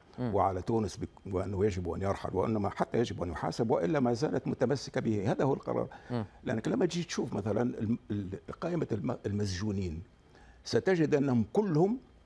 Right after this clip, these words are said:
Speaker 2: قادرون على أن يترشحوا لرئاسة الجمهورية، وهم المرشحين الحقيقيين،
Speaker 1: مم.
Speaker 2: يعني المرشحين الحقيقيين كلهم موجودين في السجن أو في المنفى مثلي أنا.
Speaker 1: مم.
Speaker 2: هو الآن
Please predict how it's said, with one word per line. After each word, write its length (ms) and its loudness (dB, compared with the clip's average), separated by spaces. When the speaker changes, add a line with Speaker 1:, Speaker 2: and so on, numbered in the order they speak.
Speaker 2:
قادرون 460 4
على 200 0
أن 60 0
يترشحوا 460 -2
لرئاسة 300 0
الجمهورية، 400 -2
وهم 280 4
المرشحين 440 2
الحقيقيين، 400 -4
Speaker 1:
مم. 60 -2
Speaker 2:
يعني 180 -2
المرشحين 400 0
الحقيقيين 460 -2
كلهم 240 -4
موجودين 340 2
في 60 -6
السجن 340 -4
أو 100 6
في 100 0
المنفى 320 2
مثلي 280 2
أنا. 220 -2
Speaker 1:
مم. 160 -6
Speaker 2:
هو 120 8
الآن 280 2